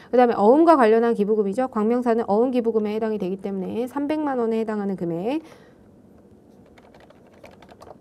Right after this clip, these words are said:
삼백만 원. 이거는 귀속 시기의 차이기 때문에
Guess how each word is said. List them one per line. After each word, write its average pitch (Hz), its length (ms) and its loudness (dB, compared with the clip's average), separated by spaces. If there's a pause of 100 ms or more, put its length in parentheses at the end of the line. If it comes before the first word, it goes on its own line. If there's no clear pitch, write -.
(240)
삼백만 254 520 -4
원. 269 440 -2 (180)
이거는 233 320 4
귀속 240 260 -2
시기의 247 260 2
차이기 233 360 0
때문에 208 380 -4